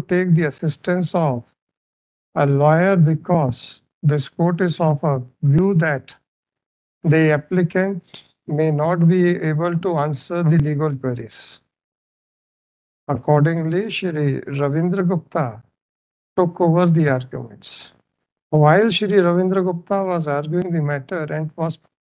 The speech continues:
effectively putting forward the case, the applicant number one all of a sudden stood up and tried to intervene with the arguments of, and they started having some, some alter-, uh, altercations with Shri Ravindra Gupta।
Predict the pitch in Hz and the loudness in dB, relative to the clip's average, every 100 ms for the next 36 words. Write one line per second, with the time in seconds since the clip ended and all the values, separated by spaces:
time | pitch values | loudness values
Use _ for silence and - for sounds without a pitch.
0 | _ _ - 165 180 165 202 190 196 190 | _ _ -2 0 0 -2 0 0 0 -2
1 | - 165 185 - 170 165 170 151 135 131 | -4 -2 -2 -2 0 2 2 0 -2 -4
2 | 170 127 127 - _ _ _ _ _ _ | -4 -4 -6 -16 _ _ _ _ _ _
3 | 151 160 160 196 196 180 185 170 160 156 | 0 2 2 0 -2 0 -2 -2 -2 -2
4 | 156 139 135 156 180 165 160 165 151 151 | -2 -2 -4 -6 -8 -4 -2 -2 -2 -4
5 | 156 151 160 131 - - 190 139 123 _ | -4 -6 -6 -6 -8 -4 -2 -2 -6 _
6 | _ _ _ _ _ _ - 156 131 165 | _ _ _ _ _ _ -2 0 0 0
7 | 160 190 190 175 160 139 160 156 180 175 | 2 2 0 0 0 0 -2 0 -2 0
8 | 165 151 147 131 151 147 160 160 156 - | -2 0 0 0 -2 -2 -4 -4 -6 -8
9 | 143 131 123 _ - _ _ _ _ _ | -10 -10 -12 _ -20 _ _ _ _ _
10 | - - - - 202 202 180 180 - 180 | -16 -12 -12 -2 0 2 2 0 0 2
11 | 175 170 190 175 190 180 185 170 - - | 2 0 0 0 0 -2 -4 -8 -6 -2
12 | 185 160 165 180 185 - - - 165 170 | 0 0 -2 -4 -4 -6 -12 -8 -6 -4
13 | 165 160 170 190 196 185 180 180 175 - | -4 -4 -4 -2 -2 0 -4 -2 -2 -4
14 | 160 143 131 123 120 117 _ - | -4 -2 -2 -4 -8 -14 _ -20